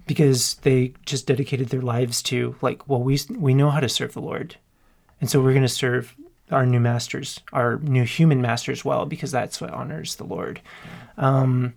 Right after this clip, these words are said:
oh gosh, the, how Christianity even spread in the first century was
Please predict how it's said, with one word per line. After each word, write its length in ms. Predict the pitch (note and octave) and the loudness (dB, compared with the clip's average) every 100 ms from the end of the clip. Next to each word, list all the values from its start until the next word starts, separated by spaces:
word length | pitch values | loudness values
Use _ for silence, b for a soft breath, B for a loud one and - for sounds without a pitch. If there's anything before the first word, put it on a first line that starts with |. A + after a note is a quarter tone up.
| B B B B B _ | B B B B B _
oh 80 | D#3 | -2
gosh, 340 | D3 C3+ A#2+ - B B - | 2 4 4 0 B B 0
the, 200 | D3 D3+ | 0 0
how 240 | - D#3+ | 2 2
Christianity 720 | E3 D#3 C#3+ C3+ A#2+ C3 D3 C3+ | 2 0 -2 0 2 4 2 2
even 240 | A#2+ B2 | 0 -2
spread 720 | B2+ - - - A3 D#3+ F3+ | -2 -4 -6 2 6 6 6
in 180 | F3 D#3 | 2 0
the 60 | C3 | 0
first 320 | - D3 C3+ | 2 2 2
century 640 | - D3 F3 - A2 - - B B B | 2 2 2 -2 -6 -8 -12 B B B
was 160 | C#3 | 4